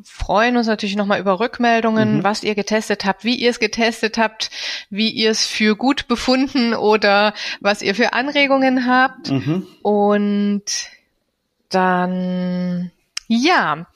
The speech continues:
Speaker 1: dann endet hiermit unsere Karpmann-Serie.
Speaker 2: Und unser Podcast,
Speaker 1: Und
Speaker 2: ja.
Speaker 1: das, ja, genau.
Speaker 2: <laughs> Auch noch.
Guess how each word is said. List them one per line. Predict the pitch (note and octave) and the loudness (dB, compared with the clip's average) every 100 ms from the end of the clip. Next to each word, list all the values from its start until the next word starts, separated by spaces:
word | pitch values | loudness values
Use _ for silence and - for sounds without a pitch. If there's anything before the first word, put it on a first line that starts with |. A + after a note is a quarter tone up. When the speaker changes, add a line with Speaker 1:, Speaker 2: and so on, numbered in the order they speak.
| - | -4
Speaker 1:
dann | E3 F#3+ F3+ | -4 -2 -4
endet | - G3+ E4 D4 A#3 | 0 0 2 0 0
hiermit | - G3+ G#3 G3 F#3 | -2 2 2 2 0
unsere | F#3+ F#3 E3+ E3 | -2 -2 -2 -2
Karpmann-Serie. | - E3 E3 F3+ F3+ F3 F#3 G3 A3+ A3+ B3 D#4 G4 | -2 0 0 -2 -4 -2 0 2 0 2 2 2 2
Speaker 2:
Und | D#3 D#3+ - - - | 2 4 2 -8 -2
unser | C#3+ D#3 D3 C#3+ | 2 4 2 0
Podcast, | - C3+ C3+ - A#3 | 0 -2 0 2 2
Speaker 1:
Und | B3 | 2
Speaker 2:
ja. | C#3 | 2
Speaker 1:
das, | F3+ E3+ - | 2 0 -4
ja, | E3 E3+ B3+ D#4+ A3 | -2 0 2 0 0
genau. | F3+ E3+ F3 G#3+ A3 F#3+ | -4 -6 -4 0 0 0
Speaker 2:
<laughs> | - F#3+ | 0 -2
Auch | A2+ A#2+ - | 0 0 2
noch. | B3+ G#3 A#3+ | 2 2 0